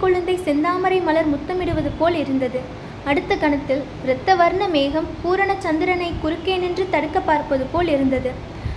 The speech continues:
நந்தினியின் முகம் அப்போது காபாலிகர்கள் பூசித்த இரத்த வலி கேட்கும் காளியின் கோர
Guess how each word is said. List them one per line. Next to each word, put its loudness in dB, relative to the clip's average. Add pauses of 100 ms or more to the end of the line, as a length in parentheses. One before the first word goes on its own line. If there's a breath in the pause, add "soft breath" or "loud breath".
(140 loud breath)
நந்தினியின் 2
முகம் 2
அப்போது 2 (100)
காபாலிகர்கள் 2
பூசித்த -2
இரத்த 2
வலி 2 (120)
கேட்கும் -4
காளியின் 0
கோர 4